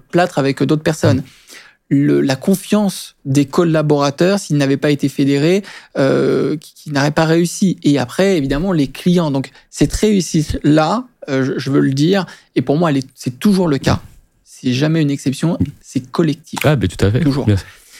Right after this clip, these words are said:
Speaker 1: Euh, je sais pas combien de temps, euh, on,
Speaker 2: Là,
Speaker 1: on
Speaker 2: il
Speaker 1: a.
Speaker 2: nous, euh, il nous reste une vingtaine de minutes.
Speaker 1: On est, on est
Speaker 2: Donc
Speaker 1: très bien. Donc, euh, j'ai parlé des trois piliers, j'ai
Speaker 2: Tout à
Speaker 1: parlé
Speaker 2: fait.
Speaker 1: du caractère d'intervention, euh, voilà. Et donc, après les trois mois, on était déjà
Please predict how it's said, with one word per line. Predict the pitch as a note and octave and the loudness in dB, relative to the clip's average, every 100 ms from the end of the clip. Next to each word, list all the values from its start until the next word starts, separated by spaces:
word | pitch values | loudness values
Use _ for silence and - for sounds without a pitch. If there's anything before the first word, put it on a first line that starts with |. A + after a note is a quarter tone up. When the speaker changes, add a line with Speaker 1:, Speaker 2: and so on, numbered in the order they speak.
| - _ - | -20 _ -2
Speaker 1:
Euh, | C#3 C#3 C3+ C3+ C3+ C3+ C3+ - _ _ _ _ _ | 0 2 2 0 0 -2 -4 -8 _ _ _ _ _
je | C3 | -4
sais | D3+ | -2
pas | - | -2
combien | - D#3 | 0 0
de | D3 | 0
temps, | D#3 D3+ | 0 0
euh, | C#3 C3 - | 0 -2 0
on, | A#2+ | 2
Speaker 2:
Là, | A#2+ C#3 | 4 4
Speaker 1:
on | |
Speaker 2:
il | D3 | 2
Speaker 1:
a. | - | 2
Speaker 2:
nous, | B2+ C3 | 2 2
euh, | B2 | 2
il | |
nous | A#2+ | 4
reste | A#2+ A#2+ B2+ | 4 2 2
une | A#2+ A#2+ A#2 | 4 4 4
vingtaine | B2+ A#2+ B2 | 2 2 2
de | |
minutes. | A#2+ B2+ F#3+ - | 2 2 0 0
Speaker 1:
On | C3+ | 0
est, | C3 - | 0 0
on | C3+ | 2
est | |
Speaker 2:
Donc | A2+ | 4
Speaker 1:
très | B2 | 2
bien. | D3 D3+ F3+ - | 2 0 -2 -2
Donc, | C3+ C#3 C#3 | -2 0 2
euh, | C#3 | 2
j'ai | D3+ | 2
parlé | E3 F#3 | 2 2
des | D#3+ | 0
trois | C#3+ D3+ C#3+ | 0 -4 0
piliers, | D3+ E3 G3+ | 2 4 4
j'ai | F#3 | 4
Speaker 2:
Tout | D3+ | 4
à | |
Speaker 1:
parlé | D3 E3+ | 4 2
Speaker 2:
fait. | |
Speaker 1:
du | D3+ | 2
caractère | C#3 C#3+ C#3+ D3+ | 0 -2 0 0
d'intervention, | C#3 C#3+ C3+ C#3 - F3+ G#3 G#3 G3 | 2 0 0 -2 0 0 2 0 0
euh, | C#3 C3+ - | 0 0 0
voilà. | - F2+ - | 0 -2 -2
Et | D3 D#3 | 0 2
donc, | E3 E3 | 0 -2
après | - - D#3+ | -4 -2 -2
les | |
trois | D3 - D3+ | -2 -2 0
mois, | D#3 F#3+ G3+ | 2 0 -2
on | F3 D3+ D3 | -2 -2 0
était | D3 D3 | 0 0
déjà | D#3 D3 E3+ F#3 | 0 2 0 -4